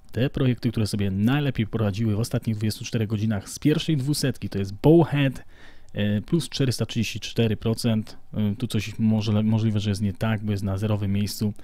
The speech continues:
Gold Bitcoin, e, dwieście sześćdziesiąt jeden dziewięćdziesiąt jeden procent i Bitcoin Interest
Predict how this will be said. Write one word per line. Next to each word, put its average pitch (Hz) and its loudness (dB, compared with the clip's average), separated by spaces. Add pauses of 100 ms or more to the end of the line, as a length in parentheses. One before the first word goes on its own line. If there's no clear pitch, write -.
(380)
Gold 160 4
Bitcoin, 120 2 (500)
e, 104 0
dwieście 104 -2
sześćdziesiąt 110 0
jeden 104 2
dziewięćdziesiąt 101 0
jeden 143 2
procent 127 -2
i 190 2
Bitcoin 123 0
Interest 180 0